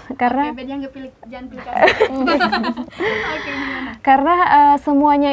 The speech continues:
Speaker 1: itu
Speaker 2: Mm-mm.
Speaker 1: support, semuanya peduli. Mereka tuh, eh, mau mahasiswanya itu menjadi mahasiswa yang kompeten.
Speaker 2: Oke.
Speaker 1: Eh,
Speaker 2: Mm-mm.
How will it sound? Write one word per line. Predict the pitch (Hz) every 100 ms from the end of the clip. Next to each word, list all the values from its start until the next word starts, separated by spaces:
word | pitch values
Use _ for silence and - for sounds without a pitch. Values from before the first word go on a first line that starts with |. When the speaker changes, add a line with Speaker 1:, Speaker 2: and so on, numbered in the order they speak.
| 269
Speaker 1:
itu | 269
Speaker 2:
Mm-mm. | 349 339 240
Speaker 1:
support, | 285 285 - 240 233 226 - _
semuanya | - 254 262 262 294
peduli. | 277 240 240 233 214 208
Mereka | 233 254 240 269 247
tuh, | 320 -
eh, | 247 247 247 233
mau | 233 254 294 320 294
mahasiswanya | 262 247 254 - 247 254
itu | 247 311
menjadi | 262 233 233 269
mahasiswa | 247 226 254 240 254
yang | 240 208
kompeten. | 185 240 226 254 - 202 190 208 _
Speaker 2:
Oke. | 277 233 - 226
Speaker 1:
Eh, | - - 277
Speaker 2:
Mm-mm. | 262 - 247